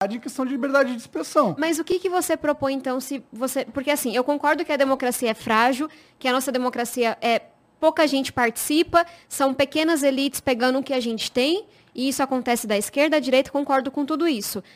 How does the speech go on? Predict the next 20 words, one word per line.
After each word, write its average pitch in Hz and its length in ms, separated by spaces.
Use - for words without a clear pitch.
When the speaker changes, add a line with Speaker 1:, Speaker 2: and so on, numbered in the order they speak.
Speaker 2:
A 247 100
gente 277 240
acha 277 140
que 285 80
isso 269 100
entrou 277 220
pra 269 160
política 311 420
porque 359 220
a 339 60
gente 330 200
acha 302 180
que 339 100
tá 403 120
uma 370 160
merda 277 300
e 302 40
tem 320 140
que 330 120
melhorar. 330 540